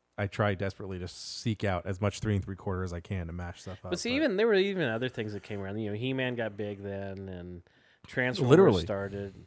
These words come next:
Speaker 2: started coming out. And
Speaker 1: Yeah, I had a lot of He-Man stuff. I didn't have a lot of Transformers stuff 'cause it's too expensive. Um,
Speaker 2: and then there were, you know, Mask and all the other stuff.
Speaker 1: Yeah.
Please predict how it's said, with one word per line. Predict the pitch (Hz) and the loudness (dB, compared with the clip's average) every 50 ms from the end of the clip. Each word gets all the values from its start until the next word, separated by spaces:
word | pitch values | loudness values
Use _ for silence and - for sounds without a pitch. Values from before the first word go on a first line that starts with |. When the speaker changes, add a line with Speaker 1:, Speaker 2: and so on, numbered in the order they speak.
| _ _ _ _ _ _ _ - | _ _ _ _ _ _ _ -12
Speaker 2:
started | - - 127 117 110 107 | -4 0 2 2 2 0
coming | - - 110 104 101 98 98 | -2 -6 -6 -4 -4 -8 -8
out. | 95 95 95 98 98 80 - | -8 -8 -8 -8 -8 -10 -10
And | 92 90 87 90 | -12 -10 -2 4
Speaker 1:
Yeah, | 123 127 113 98 95 104 | 6 6 8 6 6 6
I | 113 | 6
had | 143 165 | 6 8
a | 175 | 8
lot | 175 170 | 8 8
of | 160 147 | 8 6
He-Man | 147 147 147 143 | 6 6 4 4
stuff. | 135 - 143 135 127 131 | 4 4 2 4 4 6
I | |
didn't | 135 147 | 6 6
have | 143 139 | 8 8
a | 135 | 8
lot | 131 127 123 | 8 8 8
of | 120 113 107 | 8 6 2
Transformers | - - 113 107 - 113 110 104 - | 2 0 0 0 0 0 -2 -2 -2
stuff | - 95 - | -4 -8 -6
'cause | - 98 98 | -6 -10 -8
it's | - | -8
too | - 95 | -8 -8
expensive. | - - 98 92 - 95 101 - _ _ _ _ _ _ - _ _ _ - | -8 -6 -8 -8 -8 -10 -14 -16 _ _ _ _ _ _ -20 _ _ _ 0
Um, | - 107 104 104 104 101 101 95 95 92 92 92 92 - _ _ _ _ _ _ _ _ _ _ _ 120 | 2 4 6 6 6 4 4 4 2 0 -2 -4 -6 -10 _ _ _ _ _ _ _ _ _ _ _ -12
Speaker 2:
and | 113 117 | -8 -6
then | 113 113 | -4 -4
there | 113 | -2
were, | 113 | -2
you | 117 117 113 101 | -2 -2 -4 -4
know, | 92 | -6
Mask | 92 95 95 95 95 95 98 95 - - - | -8 -8 -10 -8 -8 -8 -8 -10 -12 -12 -12
and | 92 95 | -10 -10
all | 92 92 92 | -8 -8 -8
the | 92 90 | -8 -8
other | 90 90 92 92 | -8 -10 -10 -12
stuff. | - - - 85 85 87 - | -14 -16 -16 -14 -14 -12 -8
Speaker 1:
Yeah. | 101 101 98 92 90 | -8 -6 -6 -6 -8